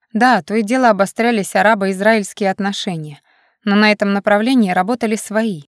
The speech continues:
Ничего нового там изобрести не получилось бы. Я сидела в Москве штабной крысой,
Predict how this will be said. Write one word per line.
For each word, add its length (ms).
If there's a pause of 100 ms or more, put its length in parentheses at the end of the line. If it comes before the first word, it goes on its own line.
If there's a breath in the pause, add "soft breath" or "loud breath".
(260)
Ничего 360
нового 400
там 220
изобрести 440
не 140
получилось 560
бы. 140 (920)
Я 200
сидела 420
в 40
Москве 640 (160)
штабной 480
крысой, 540